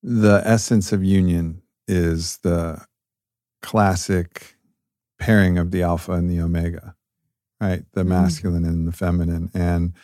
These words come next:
Speaker 1: really, the Trinity is formed when you go alpha, Chi, Omega,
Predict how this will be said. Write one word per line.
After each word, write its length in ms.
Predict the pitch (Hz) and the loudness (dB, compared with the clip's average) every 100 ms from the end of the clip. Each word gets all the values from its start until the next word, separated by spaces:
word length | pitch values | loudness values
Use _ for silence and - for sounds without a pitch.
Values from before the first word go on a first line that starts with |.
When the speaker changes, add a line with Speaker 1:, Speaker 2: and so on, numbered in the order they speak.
| _ _ _ _ | _ _ _ _
Speaker 1:
really, 520 | 101 101 95 92 92 - - - | 2 4 4 2 0 -6 -16 -6
the 140 | 98 | -4
Trinity 460 | 87 123 120 95 87 | 2 6 6 6 2
is 140 | 85 | -2
formed 580 | - 92 85 85 85 - _ _ _ | -4 -2 0 0 -2 -6 _ _ _
when 160 | - 87 | -2 -2
you 80 | 85 | 0
go 180 | 90 87 | 0 0
alpha, 360 | 90 87 - | -2 -2 -4
Chi, 340 | 87 - 95 92 | -6 -2 0 2
Omega, 580 | 87 87 87 85 82 | 0 0 -2 -4 -8